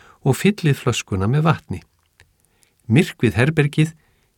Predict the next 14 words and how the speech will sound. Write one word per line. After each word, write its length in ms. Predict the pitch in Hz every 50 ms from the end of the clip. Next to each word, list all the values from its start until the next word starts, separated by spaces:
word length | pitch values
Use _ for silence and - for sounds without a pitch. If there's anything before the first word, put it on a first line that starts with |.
| _ -
en 160 | 139 123 117 107
lýsið 460 | 104 123 160 165 160 - - 135 120
með 140 | 110 101 92 87
vasaljósi 800 | 87 92 98 - 113 107 110 113 127 139 - - - 143 110
í 80 | 98 -
gegnum 380 | - 113 131 160 - 131 110 95
flöskuna 540 | - - 90 - - - 110 101 101 127 147 156 _ _ _ _ _ _ _
beint 440 | 135 139 151 151 - _ - - - -
á 140 | 165 120 113
móti 400 | 110 107 95 95 - - 143 143
gatinu. 460 | - 139 120 - - 104 87 80 76 - _ _ _ _ _ - _ _ _ _ _ _ _ _ _ _ _ _ _ _ -
Takið 340 | - 131 117 - 123 113 139
límbandið 420 | 190 214 208 160 143 139 123 110 -
frá 100 | - 123